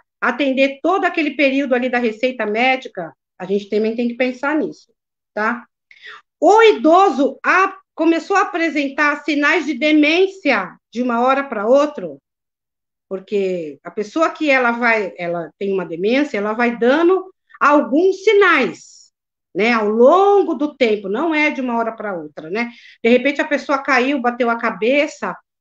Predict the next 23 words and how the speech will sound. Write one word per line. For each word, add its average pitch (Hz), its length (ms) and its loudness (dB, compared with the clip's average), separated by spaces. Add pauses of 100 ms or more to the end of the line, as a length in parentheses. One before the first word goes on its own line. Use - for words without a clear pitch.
e 196 60 -4
já 247 160 0
começou 254 440 -2
a 277 80 2
ficar 269 300 -6
confusa. 262 640 0
Às 196 60 -2
vezes 233 160 0
a 254 80 0
pessoa, 247 440 -4 (320)
a 196 80 -4
família 226 380 2
acha 254 300 2
que 233 120 -2
é 233 80 6
normal 262 580 4
aquilo, 170 420 -8
e 180 40 0
às 185 120 -4
vezes 196 240 -6
não 269 280 0
é, 226 200 -2
gente. 160 400 -10